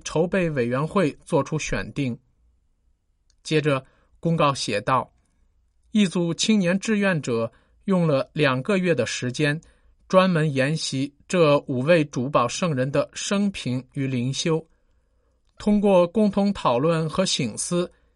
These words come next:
青年们为每位圣人准备了专门的祈祷文和象征物，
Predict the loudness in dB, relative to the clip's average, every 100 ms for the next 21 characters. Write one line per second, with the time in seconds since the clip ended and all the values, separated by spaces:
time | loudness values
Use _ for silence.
0 | _ _ _ -4 0 0 0 0 0 -4
1 | _ _ 0 2 2 0 0 0 2 0
2 | 0 -2 0 0 -2 _ -4 -2 2 2
3 | 2 -2 -6 _ -2 2 2 2 0 0
4 | -2 -4 -2 0 0 -4 -6 -8 _ _
5 | -6 -4 -2 -2 -2 -2 0 -2 -4